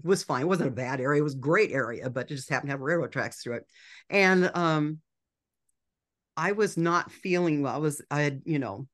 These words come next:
someone had really hurt my feelings at school. I was really feeling kind of puny. He said something, and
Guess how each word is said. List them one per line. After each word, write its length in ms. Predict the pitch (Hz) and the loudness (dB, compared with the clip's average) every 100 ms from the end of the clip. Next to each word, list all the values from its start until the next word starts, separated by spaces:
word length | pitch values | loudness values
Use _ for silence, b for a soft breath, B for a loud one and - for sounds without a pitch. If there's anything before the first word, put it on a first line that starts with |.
| _ | _
someone 460 | - - 175 180 180 | -10 0 2 2 2
had 120 | 139 | 0
really 200 | 147 156 | 0 0
hurt 200 | 160 156 | 0 0
my 120 | 170 | 0
feelings 500 | 165 143 139 147 147 | 0 -2 0 0 0
at 80 | 151 | -4
school. 400 | - 139 131 131 | -6 -4 -2 -2
I 80 | 120 | -2
was 180 | 123 143 | -4 -4
really 220 | 131 139 | -4 -4
feeling 300 | 143 127 131 | -4 -6 -4
kind 200 | 123 135 | -6 -6
of 120 | 135 _ - | -8 _ -6
puny. 320 | 131 127 135 B B B | -4 -4 -8 B B B
He 200 | - 285 | -2 -2
said 460 | 294 - 226 208 208 | -2 -2 2 2 0
something, 480 | - 170 160 143 131 | -2 0 0 -2 -4
and 120 | 160 | -2